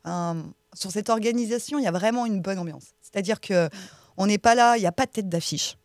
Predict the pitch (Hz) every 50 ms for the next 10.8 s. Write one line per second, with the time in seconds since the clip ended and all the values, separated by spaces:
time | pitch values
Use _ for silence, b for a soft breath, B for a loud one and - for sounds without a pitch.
0 | _ 160 160 156 139 147 - - _ _ _ - 165 165 - - 180 175 170 160
1 | 156 151 - - 220 226 233 240 233 208 185 170 165 151 139 143 139 - _ _
2 | 226 - 180 180 196 233 247 240 226 202 156 160 165 - b b b b b b
3 | b b b b b b - - 180 180 175 175 175 175 175 170 170 170 165 170
4 | 170 - - 240 254 269 262 262 240 214 - 196 196 190 170 170 170 180 214 233
5 | - - - - - 180 - - 180 - 220 220 - - 214 202 208 190 - -
6 | - 202 220 254 277 262 214 - - - 208 196 190 185 185 180 180 - - 190
7 | 208 208 214 208 196 185 180 175 175 175 175 175 170 - - 196 180 175 175 170
8 | 175 175 170 - - 208 208 208 202 196 190 - 196 190 185 202 208 220 226 233
9 | 233 208 185 180 180 175 175 175 175 196 196 190 208 196 214 220 214 208 202 196
10 | - - 220 208 208 202 - - 254 254 254 226 202 190 170 170